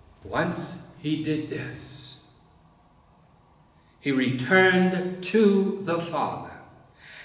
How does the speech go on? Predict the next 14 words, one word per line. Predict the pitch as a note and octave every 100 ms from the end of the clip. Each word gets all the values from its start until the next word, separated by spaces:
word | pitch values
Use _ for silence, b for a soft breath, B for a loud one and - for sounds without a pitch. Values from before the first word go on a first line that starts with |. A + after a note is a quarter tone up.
| B
and | D#3+ F3 F3
is | D#3 -
now | C#3+ D3 C#3
seated | - - - G3+ D#3+ A2+ F#2+ - - - - b b b b -
next | A#2+ C#3+ B2 C#3 -
to | C#3+
the | A2+
Father | C3 C#3 B2+ G#2+ F#2+ G2+
in | A2 G2+ G2 - - - -
heaven. | - A2 - - - - - - _ _ _ _ _ _ _ _ _ _ _ _ _ _ _ _
But | F3+ F3
before | D#3 - G3 A#3+ A3
he | F#3+ F#3+
left | A3 G#3+ A#2 - -